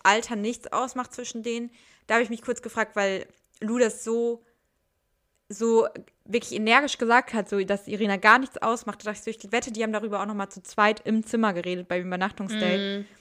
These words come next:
Speaker 1: Weil das, was wir als Zuschauer gesehen haben, war es, glaub ich, gar nicht so,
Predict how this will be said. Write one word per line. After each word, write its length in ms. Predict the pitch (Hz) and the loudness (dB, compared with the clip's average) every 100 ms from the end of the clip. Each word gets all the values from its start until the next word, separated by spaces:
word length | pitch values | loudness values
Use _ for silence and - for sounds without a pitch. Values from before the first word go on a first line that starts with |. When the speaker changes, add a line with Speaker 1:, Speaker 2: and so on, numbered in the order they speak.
| _ | _
Speaker 1:
Weil 120 | - | 2
das, 180 | 214 220 | 2 2
was 140 | 214 - | -2 0
wir 100 | 214 | 0
als 140 | 208 | 0
Zuschauer 420 | 269 285 302 277 | -6 -2 2 4
gesehen 360 | 269 262 262 262 | 2 -2 -2 -2
haben, 360 | 262 262 269 - _ _ _ _ _ _ _ - | 0 -2 -6 -14 _ _ _ _ _ _ _ -20
war 240 | - 233 233 | 6 8 8
es, 120 | - | 4
glaub 160 | 240 233 | 0 0
ich, 120 | - | 2
gar 160 | 233 | 2
nicht 180 | 233 233 | 2 -2
so, 440 | - 247 254 262 | -6 -2 -2 -2